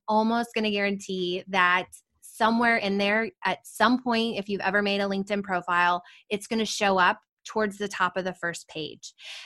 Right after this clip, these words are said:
And so the problem is, if you're just using it as a placeholder for an outdated resume, that that's one of the first impressions that people are gonna have of you. And it might be a little confusing if you're doing something completely different and you have, like, a big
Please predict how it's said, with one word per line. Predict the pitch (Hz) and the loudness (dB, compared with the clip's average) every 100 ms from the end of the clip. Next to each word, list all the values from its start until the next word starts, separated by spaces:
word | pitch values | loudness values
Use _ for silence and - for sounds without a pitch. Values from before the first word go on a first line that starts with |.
| - | -2
And | 214 202 | -2 2
so | 220 202 | 4 4
the | 202 | 2
problem | 208 320 359 285 214 | -2 2 4 4 2
is, | 196 202 202 | 2 0 -2
if | 208 202 | -6 -6
you're | 208 233 233 | -2 0 0
just | 247 - | -4 -4
using | 208 208 208 196 | -4 -4 -2 -2
it | 196 | -2
as | 185 | -4
a | 196 | -6
placeholder | - 254 247 208 196 185 185 185 | -4 -4 -2 -4 0 0 0 -2
for | 196 | -2
an | 185 185 | -2 0
outdated | 190 - 190 185 180 | -2 -2 -4 -2 -2
resume, | 226 277 220 190 180 180 180 - - - | 0 0 0 0 0 -2 -4 -8 -20 -8
that | 240 269 | -4 0
that's | 233 247 | 0 0
one | 214 220 214 | -2 2 2
of | 208 | 0
the | |
first | 196 196 185 180 | 0 -2 -2 -8
impressions | 180 175 - 240 262 285 - | -6 -6 -6 -2 0 0 -2
that | 202 196 | -6 -6
people | - 202 | -4 -2
are | 190 | -2
gonna | 185 | -2
have | 180 190 185 | -4 0 0
of | 214 226 | -2 -2
you. | 269 254 | 0 0
And | 202 | -2
it | 202 | 0
might | 208 214 | -2 0
be | 240 | 0
a | |
little | 220 214 208 | 0 0 -2
confusing | 202 185 190 202 240 262 262 196 | -6 -4 -4 -2 0 0 0 -4
if | 196 | -2
you're | 202 202 | 0 0
doing | 196 202 196 | 0 -2 -2
something | 196 190 190 185 | -4 -4 -4 -8
completely | 190 - 165 175 | -12 -10 -8 -8
different | 175 277 277 262 247 | -2 -2 2 2 2
and | 185 190 | 0 -4
you | 175 | -4
have, | 190 | -4
like, | 185 175 | -4 -6
a | |
big | 185 - 196 190 | -8 -2 -2 -2